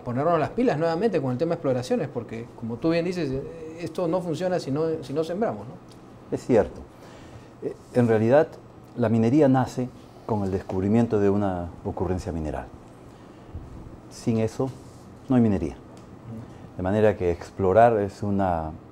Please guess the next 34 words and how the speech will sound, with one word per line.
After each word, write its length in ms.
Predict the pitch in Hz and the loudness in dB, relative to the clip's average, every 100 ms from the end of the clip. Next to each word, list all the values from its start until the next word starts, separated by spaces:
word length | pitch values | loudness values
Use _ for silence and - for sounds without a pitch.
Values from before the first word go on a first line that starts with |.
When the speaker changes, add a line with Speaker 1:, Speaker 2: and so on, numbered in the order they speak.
| - - - - - - | -20 -20 -20 -20 -20 -10
Speaker 2:
es 220 | 80 85 | -10 -6
un 80 | 101 | -2
tema 280 | 110 101 95 | 0 0 0
vital 440 | 92 - 87 67 - - - - - | 0 4 4 4 -8 -18 -20 -16 -6
para 200 | 85 80 | -4 -4
la 80 | |
industria. 420 | 73 71 - - - - - - - - - - - - | -6 -8 -10 -18 -20 -20 -20 -20 -20 -20 -20 -20 -20 -8
Sin 120 | 202 98 | -2 4
embargo, 440 | 101 110 127 - - - - - - | 6 6 4 2 -6 -20 -20 -20 -14
eh, 460 | 90 90 87 85 78 - - - - - - - - - | -10 -6 -6 -6 -8 -14 -20 -20 -20 -20 -20 -20 -20 -10
cuando 240 | 92 87 | -6 -6
se 140 | - | 0
dan 240 | 95 107 101 | 4 4 2
estos, 640 | 92 - 90 82 - - - - 110 - | -4 -2 0 -2 -8 -18 -14 -12 -12 -12
estas 260 | 87 85 82 | -10 -6 2
bajas 420 | 107 - 110 - | 2 2 -8 -6
en 80 | 85 | -8
los 100 | - | -6
precios 280 | 95 92 | -6 -2
de 80 | 90 | -4
los 100 | 82 | -2
metales 600 | 87 117 117 107 101 - 85 | -2 4 6 6 2 -4 -10
y, 120 | 78 - - - - - 98 | -10 -14 -20 -20 -20 -12 -4
y 80 | 92 | -4
en 60 | |
general 500 | 85 87 85 107 110 - - - - - | -2 -2 4 4 4 -4 -20 -20 -20 -18
se 160 | - 85 | -8 -2
reduce 560 | 92 113 - 107 92 - - - - | 0 0 0 -2 -2 -8 -20 -18 -2
la 100 | 95 | 0
inversión 600 | 90 85 - 123 117 110 | 0 -2 2 4 6 4
y 40 | |
el 100 | 92 | -2
interés 520 | 87 82 92 117 - 98 | -4 -2 2 2 0 -8
en, 220 | 87 | -8